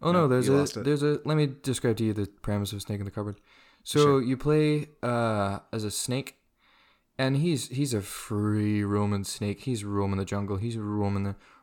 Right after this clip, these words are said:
Speaker 1: roaming the streets. Uh, and he's just a free bird. He's out there.
Speaker 2: That's it?
Speaker 1: That's, that's the game. That's the game. Ten.
Speaker 2: That doesn't sound like a fun game.
Speaker 1: Yeah, ten million, ten million,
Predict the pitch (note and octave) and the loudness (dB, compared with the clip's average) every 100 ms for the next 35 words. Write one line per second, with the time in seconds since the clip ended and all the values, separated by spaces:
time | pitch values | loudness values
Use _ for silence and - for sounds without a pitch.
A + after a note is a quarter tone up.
0 | _ - G#2 G#2+ G2+ F#2+ - G#2+ G2 - | _ -6 0 2 2 0 -2 -6 -6 -12
1 | - - _ _ _ _ - A2 G#2+ G#2 | -16 -20 _ _ _ _ 0 4 6 6
2 | G2+ - G#2+ B2+ C3 G#2 G2 - B2+ C#3+ | 6 2 2 2 2 0 -2 -2 2 4
3 | C#3 C3 B2 G#2+ A#2+ A#2 B2 A#2 B2+ C3 | 6 6 6 6 2 2 2 2 2 0
4 | - _ _ _ _ _ _ _ _ - | -8 _ _ _ _ _ _ _ _ -20
5 | _ _ _ _ - A#2 - A2+ G3+ - | _ _ _ _ -4 -2 0 0 0 -2
6 | _ _ _ _ _ G#2 A2+ - - - | _ _ _ _ _ -6 -6 -6 -8 -6
7 | A2 - C3+ D3 C#3+ B2+ - _ - - | -4 -4 -2 0 2 0 -6 _ -14 -8
8 | C3+ D#3 D3+ C3 B2 - - - _ - | -4 0 2 0 -4 -16 -20 -20 _ -2
9 | B2 C3+ A#2+ A2+ G2 G#2 G2 F#2 G#2+ G2+ | 0 0 0 0 0 -2 -2 -2 -2 -2
10 | G#2 G2+ G2+ G#2+ G#2 F#2 A#2 B2 B2+ C3 | 0 -2 -2 -2 0 0 -2 0 0 0
11 | B2+ B2+ - B2+ C3 C3 C3 C3 | 0 -2 -2 -2 0 2 2 2